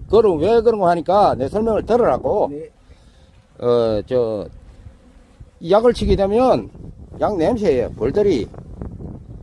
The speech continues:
Speaker 1: 와사하게 산만해진다고. 덮어라. 산만해지기 때문에 이게 이제 그나마 한두 발이 붙어있는 진드기 다 떨어지고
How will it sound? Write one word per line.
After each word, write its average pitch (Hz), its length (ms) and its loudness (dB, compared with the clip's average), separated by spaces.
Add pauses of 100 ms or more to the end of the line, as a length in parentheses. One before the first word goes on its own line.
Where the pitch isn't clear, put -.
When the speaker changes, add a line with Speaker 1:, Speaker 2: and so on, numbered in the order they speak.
(180)
Speaker 1:
와사하게 123 580 0
산만해진다고. 151 880 -4
덮어라. - 300 -10 (1000)
산만해지기 233 640 0
때문에 165 640 2 (1080)
이게 170 240 -2
이제 143 380 0 (840)
그나마 175 340 2
한두 208 260 -4
발이 156 200 0
붙어있는 151 640 -4 (640)
진드기 156 320 -4
다 104 140 -2
떨어지고 131 760 -6